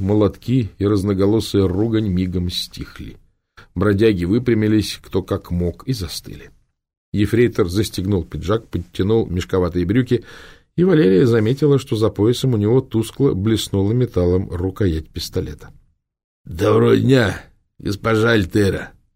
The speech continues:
хрипло пробасил ефрейтор и поклонился. Из всклокоченных, спутанных волос посыпались ссор и какая-то живность.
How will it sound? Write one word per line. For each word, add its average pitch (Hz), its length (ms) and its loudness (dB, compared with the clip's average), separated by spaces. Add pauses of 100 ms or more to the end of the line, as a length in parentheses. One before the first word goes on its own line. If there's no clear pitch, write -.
(220)
хрипло 107 400 0
пробасил 98 540 0
ефрейтор 98 560 -2
и 90 100 -10
поклонился. 78 760 -12 (680)
Из 107 180 -4
всклокоченных, 113 760 0
спутанных 101 560 -2
волос 92 440 0
посыпались 95 720 -4
ссор - 520 -4 (440)
и 107 80 -4
какая-то 92 680 -2
живность. - 880 -4